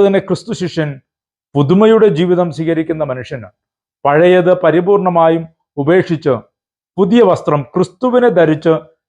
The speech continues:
ജീവിക്കേണ്ടവനാണ്. അവന്റെ പഴയ കുപ്പായത്തിനോട് ചേർത്ത് പിടിക്കാൻ കഴിയുന്ന ഒന്നല്ല ക്രിസ്തു ജീവിതം എന്ന് പറയുന്നത്. അത് തീർത്തും വ്യത്യസ്തമായ ഒരു ആത്മീയ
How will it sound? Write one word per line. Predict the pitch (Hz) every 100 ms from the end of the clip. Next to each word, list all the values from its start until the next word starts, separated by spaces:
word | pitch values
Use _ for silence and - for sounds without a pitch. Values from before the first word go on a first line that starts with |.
| 127
ജീവിക്കേണ്ടവനാണ്. | 135 160 151 156 135 113 104 104 - 147
അവന്റെ | 170 185 175
പഴയ | 185 226 233 226
കുപ്പായത്തിനോട് | 180 - 170 180 180 190 175 175 165 165 - _ _
ചേർത്ത് | 165 170 - 180
പിടിക്കാൻ | - 202 190 196
കഴിയുന്ന | 190 196 196 196
ഒന്നല്ല | 165 127 127
ക്രിസ്തു | 143 - 143
ജീവിതം | 143 131 123
എന്ന് | 110 104
പറയുന്നത്. | 101 98 95 92 _ _ _ -
അത് | 147 139 135 - _ -
തീർത്തും | 151 143 160 143
വ്യത്യസ്തമായ | 139 180 - 175 147 135 135 131 - _ -
ഒരു | 139 143
ആത്മീയ | - 175 170